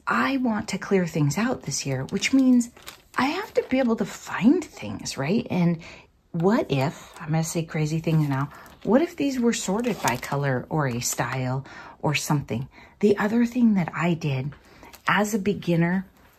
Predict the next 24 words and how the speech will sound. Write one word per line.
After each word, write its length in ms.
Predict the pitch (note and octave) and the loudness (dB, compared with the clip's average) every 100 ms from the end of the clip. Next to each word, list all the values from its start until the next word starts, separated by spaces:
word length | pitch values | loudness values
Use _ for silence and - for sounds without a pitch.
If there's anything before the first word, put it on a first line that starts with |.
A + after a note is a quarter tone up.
| - | -6
I 160 | F3 | -2
was 160 | F3 F3 | 0 2
sure 360 | - - A3+ | 2 2 4
I 120 | G#3 E3+ | 4 6
needed 440 | E3 E3 F3+ F#3+ | 6 4 2 0
all 160 | F#3 F#3 | -2 -2
this 200 | F#3+ F#3 | -4 -6
stuff, 380 | - F#3+ F#3+ - - - - - | -6 -6 -6 -8 -20 -18 -18 -10
but 140 | - G3 | -6 0
what 140 | G#3 | 4
I 120 | A3 | 6
didn't 280 | A3 A#3+ D4 | 8 8 6
think 260 | - G3+ F#3+ | 6 2 2
about 440 | F#3 F#3+ G#3 - | 0 -2 -4 -4
was 380 | F#3+ F3+ D#3+ - - - - - _ - _ _ _ _ - - | 0 0 0 -6 -14 -20 -20 -20 _ -20 _ _ _ _ -2 2
I 280 | A3 C4 | 6 8
mixed 720 | C#4 G#3+ F3 D#3+ - - - - - _ | 10 10 6 0 -6 -10 -10 -16 -20 _
things 440 | - B3 B3 A#3+ | 2 8 8 6
that 240 | - - - | 2 -6 -2
were 160 | D#3+ D3+ | 0 2
ready 380 | D3 E3+ A#3 | 4 4 4
to 160 | A#3 B3+ | 2 2
go 240 | B3 A#3+ A#3+ | 4 6 8
in 320 | A#3+ A#3+ | 10 8